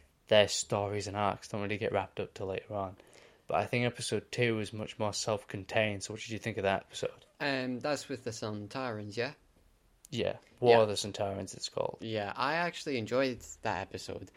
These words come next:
Speaker 2: Um, I like seeing the Sun-, the Sontarans again, um, especially with their new look. Um, I did
Speaker 1: My
Speaker 2: like
Speaker 1: favourite design.
Speaker 2: Oh, they look like l-, knights, you know?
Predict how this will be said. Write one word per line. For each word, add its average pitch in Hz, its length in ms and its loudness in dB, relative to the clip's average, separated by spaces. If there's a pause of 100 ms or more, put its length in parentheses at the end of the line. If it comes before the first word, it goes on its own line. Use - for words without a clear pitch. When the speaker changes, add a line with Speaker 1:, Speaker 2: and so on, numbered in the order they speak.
(300)
Speaker 2:
Um, 110 380 0
I 107 100 -4
like 131 280 -2 (220)
seeing 123 380 -4
the 110 80 -2
Sun-, 110 300 -8
the 113 180 2
Sontarans 113 680 -4
again, 120 280 -6 (420)
um, 107 380 -2
especially 123 360 -2
with 113 200 -4
their 107 120 0
new 104 260 0
look. 107 360 -2 (500)
Um, 104 300 -4
I - 100 0
did 196 220 -2
Speaker 1:
My 107 120 4
Speaker 2:
like - 100 0
Speaker 1:
favourite 107 400 6
design. 101 520 -2
Speaker 2:
Oh, 143 320 4
they 139 200 2
look 180 260 -2
like 190 320 -6 (360)
l-, 113 220 0
knights, 117 840 -2
you 113 100 0
know? 110 260 0